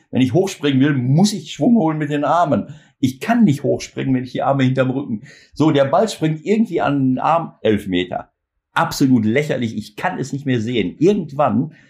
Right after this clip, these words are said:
äh, äh, okay, lassen wir das. So, das heißt, durch eine, durch, äh, zwei Standardtore, wenn man so will,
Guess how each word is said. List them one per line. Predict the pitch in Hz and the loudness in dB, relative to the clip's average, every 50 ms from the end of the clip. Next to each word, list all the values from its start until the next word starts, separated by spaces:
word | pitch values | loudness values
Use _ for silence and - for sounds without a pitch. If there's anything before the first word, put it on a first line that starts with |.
| _ _ _ _ - | _ _ _ _ -2
äh, | 131 120 120 117 120 | 0 2 4 4 2
äh, | 117 76 101 113 113 113 113 95 - 98 92 69 69 - - - - - _ _ _ _ - _ _ | 2 0 -2 -2 -2 -2 -2 -2 -4 -6 -6 -6 -8 -10 -12 -14 -16 -20 _ _ _ _ -20 _ _
okay, | - 131 127 - 95 - - - - | -4 -4 -2 -2 -4 -4 -4 -6 -4
lassen | 98 117 131 143 156 | -2 -2 -2 0 -2
wir | 151 | -2
das. | 151 160 190 - - _ _ _ _ _ _ _ _ _ - | -2 -2 -4 -6 -10 _ _ _ _ _ _ _ _ _ -8
So, | - 104 113 107 | -2 0 0 2
das | 123 131 110 - | 2 0 0 2
heißt, | 165 175 185 - - _ _ _ _ _ - | 0 0 0 -2 -8 _ _ _ _ _ -2
durch | 107 135 170 185 190 - | 2 4 4 4 2 2
eine, | 143 139 143 143 - - 92 - - - 120 | 0 0 0 0 -2 -6 -10 -10 -8 -8 -4
durch, | 110 131 147 147 151 - - | 0 0 0 0 0 -2 -8
äh, | - - 127 120 110 107 110 92 - 85 101 - - 78 71 60 57 53 - - - - - _ _ - _ _ _ _ _ _ _ _ _ - | -8 -4 -4 -4 -4 -4 -8 -8 -8 -10 -12 -12 -12 -14 -16 -16 -18 -20 -20 -20 -20 -20 -20 _ _ -20 _ _ _ _ _ _ _ _ _ -12
zwei | - - - 147 156 180 202 202 202 - _ _ _ | -8 -4 0 0 2 2 2 0 0 -2 _ _ _
Standardtore, | - - - - 202 220 220 185 165 156 156 - - 170 170 160 139 | -16 -8 -2 0 4 4 4 4 2 0 0 0 0 2 2 2 0
wenn | 131 131 | 0 0
man | 135 131 117 | 0 0 -2
so | 110 117 110 113 | -2 -4 -4 -4
will, | 143 165 185 226 214 | -2 -2 -2 -2 -4